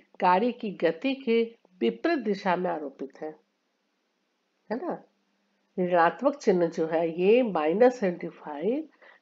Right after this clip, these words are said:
माइनस सेवेंटी फ़ाइव ज़ीरो ज़ीरो एन यह दिखलाता है, यह बताता है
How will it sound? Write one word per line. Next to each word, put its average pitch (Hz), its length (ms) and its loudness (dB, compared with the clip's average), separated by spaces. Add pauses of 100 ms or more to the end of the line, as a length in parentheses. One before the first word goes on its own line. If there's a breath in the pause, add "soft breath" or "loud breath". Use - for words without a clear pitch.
(140)
माइनस 202 460 4
सेवेंटी 165 420 0
फ़ाइव 175 420 0
ज़ीरो 165 300 -4
ज़ीरो 160 300 -2
एन 165 480 -2 (480 soft breath)
यह 226 280 8
दिखलाता 170 580 2
है, 165 420 0
यह 269 220 6
बताता 196 520 4
है 175 240 6